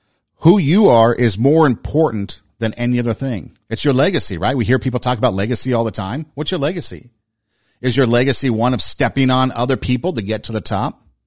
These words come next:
Was your legacy one of reaching out, helping others, being kind, demonstrating love towards other people without expecting anything in return?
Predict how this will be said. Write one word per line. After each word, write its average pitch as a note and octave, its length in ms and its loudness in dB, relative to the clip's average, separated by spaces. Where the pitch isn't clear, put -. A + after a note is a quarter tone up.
Was A2+ 120 -4
your C#3+ 100 4
legacy C#3+ 440 0
one C3 240 -2
of G#2+ 100 -4
reaching B2+ 300 -4
out, B2+ 200 -4
helping B2 320 -6
others, A#2 280 -4
being A2 260 -4
kind, A2 500 -10
demonstrating B2 720 0
love A#2 240 -2
towards A#2 320 -6
other A2+ 220 -6
people - 400 -8
without G#3 320 0
expecting B2+ 580 -4
anything A#2 500 -6
in G#2+ 120 -8
return? G#2 580 -12